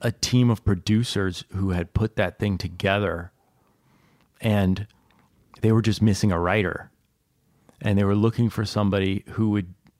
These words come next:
who was, like, new and hot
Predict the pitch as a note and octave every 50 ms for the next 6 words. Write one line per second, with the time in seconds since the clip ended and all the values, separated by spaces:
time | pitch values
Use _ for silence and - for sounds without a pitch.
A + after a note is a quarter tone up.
0 | _ - - - F#2+ G#2 G#2 G2+ G2+ G2 F#2 G2 - _ _ _ _ _ _ _
1 | - - G#2+ G#2 G2 F#2 F2 - - _ _ _ _ _ _ _ _ - G2 F#2+
2 | G2 - - - F#2+ F#2+ G2 F#2+ G#2 G#2+ G#2 G2 G2 F#2+ G2 A2 A2+ A#2 - _
3 | _ _ _ _ _ _ - - - G#2 G2+ G2+ F2+ - - - A2+ A2 F#2 E2+
4 | - - - _